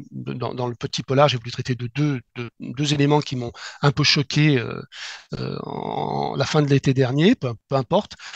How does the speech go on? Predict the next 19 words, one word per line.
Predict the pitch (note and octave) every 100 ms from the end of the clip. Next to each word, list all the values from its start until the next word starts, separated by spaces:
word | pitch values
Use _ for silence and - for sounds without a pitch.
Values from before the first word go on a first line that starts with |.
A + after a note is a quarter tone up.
| - - - -
Euh, | C3+ B2+ B2+ C3
voilà, | F#3 B2+ A2
donc, | B2+ C3+ - C#3
euh, | A#2 A2+
mais | B2+ E3+
je, | D#3 C#3
je, | C3 C3
je, | A#2 A#2+ A#2 - -
je, | - C3 C3+
j'assume | C3 D3 - D#3+
totalement, | D3+ F#3 C#3 C#3 E3+ D3+
euh, | A#2+ A#2
deux | C3
mille | C#3
cent | - C3+
quarante-huit | C#3+ B2 B2 E3+ G3+ -
et, | C#3 B2 A#2+ - - - - - -
et | - A#2+
voilà. | - -